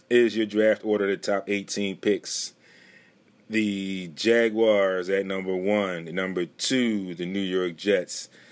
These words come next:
Number three, the Falcons. Four, the Dolphins. Five, the Bengals. Number six, the Philadelphia Eagles. The Giants at number seven. The Detroit Lions, number eight.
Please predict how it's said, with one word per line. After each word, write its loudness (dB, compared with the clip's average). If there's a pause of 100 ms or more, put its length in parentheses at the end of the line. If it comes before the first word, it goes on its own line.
(220)
Number -2
three, 2
the -2
Falcons. 2
Four, 2
the 2
Dolphins. 2
Five, 2
the -2
Bengals. 0 (380)
Number 2
six, 2
the 0
Philadelphia 0
Eagles. 0 (600)
The -6
Giants 0
at 4
number -6
seven. 2
The -10
Detroit 0
Lions, 0
number -2
eight. 2